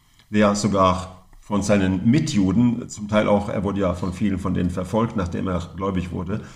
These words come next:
hat in dem Römerbrief ein ganzes Kapitel dafür verwendet, wo er nur davon spricht, dass wir als gläubige Christen, dass die Nichtjuden sind, dass wir den Juden gegenüber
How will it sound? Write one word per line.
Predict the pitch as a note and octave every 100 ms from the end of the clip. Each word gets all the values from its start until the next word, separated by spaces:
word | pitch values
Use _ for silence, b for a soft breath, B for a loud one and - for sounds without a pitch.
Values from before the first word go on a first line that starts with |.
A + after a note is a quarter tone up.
| B B B -
hat | G#2 G#2 -
in | G#2+ F#2+ F#2 F#2
dem | F#2 F#2
Römerbrief | F2+ D3+ B2+ G#2 A2
ein | G#2 F#2+
ganzes | G#2 G2+ F2+
Kapitel | F#2+ C#3+ B2+
dafür | G2 F#2 F#2+
verwendet, | F2 F#2+ F2+ F2 F#2+ - F#2
wo | G2
er |
nur | G2 G2 A2+ D3 E3 C#3+ - -
davon | A2 G#2+ F#2
spricht, | - A2 C3 - -
dass | G#2 -
wir | G2 G2+ A2+ - -
als | G2 E2+ - F2
gläubige | F#2 G2 A#2 G#2+ F#2+
Christen, | F#2 A2 - - A2 A2 B B B
dass | G2+ F#2 -
die | A2 F#2+ F#2
Nichtjuden | G2 D3 - F#2+ F#2
sind, | F2+ G#2 A2
dass | G2+
wir | G2
den | F2+ F2
Juden | B2 C3+
gegenüber | G2+ F2+ F#2+ E2+ F#2+ A#2